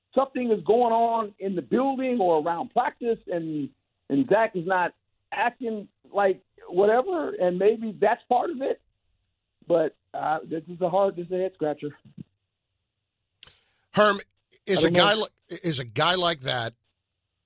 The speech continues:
Speaker 2: salvageable as a player with everything in the first
Speaker 1: I,
Speaker 2: two
Speaker 1: I,
Speaker 2: years?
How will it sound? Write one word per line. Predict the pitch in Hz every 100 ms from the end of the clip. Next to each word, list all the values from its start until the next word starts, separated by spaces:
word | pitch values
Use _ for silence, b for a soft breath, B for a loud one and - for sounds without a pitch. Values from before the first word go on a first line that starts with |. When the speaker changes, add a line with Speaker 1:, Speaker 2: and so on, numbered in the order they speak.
| _ _ _ _
Speaker 2:
salvageable | - 180 151 123 120 101 92 _ _ _ -
as | 127
a | 110
player | - 143 101 95 -
with | 135 120 -
everything | 170 180 180 185
in | 165
the | 143
first | - 170 170 170 190
Speaker 1:
I, | 170
Speaker 2:
two | 156
Speaker 1:
I, |
Speaker 2:
years? | 143 120 101 - -